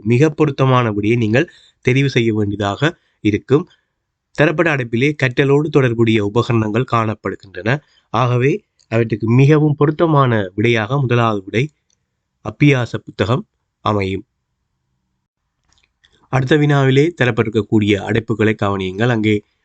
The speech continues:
முயல், ஆடு, குதிரை ஆகியவற்றினுடைய உருவப்படங்கள் காணப்படுகின்றது.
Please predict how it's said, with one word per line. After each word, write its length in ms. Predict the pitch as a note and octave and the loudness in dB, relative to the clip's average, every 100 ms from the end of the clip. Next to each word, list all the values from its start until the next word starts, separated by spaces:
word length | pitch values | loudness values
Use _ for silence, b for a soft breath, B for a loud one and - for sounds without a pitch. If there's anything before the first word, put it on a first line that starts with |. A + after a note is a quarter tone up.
| - | 0
முயல், 360 | A#2 A#2 A#2+ D3 - A#2 | 2 4 0 -2 -6 -2
ஆடு, 340 | A2 A2 A2 D3 - | 0 0 -2 -4 0
குதிரை 340 | A#2 A2+ G2+ | 2 2 2
ஆகியவற்றினுடைய 720 | G2+ G2+ G2+ G2+ - G2+ G2 | 0 -2 -2 -4 -4 -6 -2
உருவப்படங்கள் 640 | F#2+ G#2 A2+ G#2+ G2+ G#2 A#2 | 0 2 2 2 -2 -2 -4
காணப்படுகின்றது. 680 | G#2 G2 - F2+ F#2 F#2+ B2 | -4 -6 -10 -16 -16 -6 -4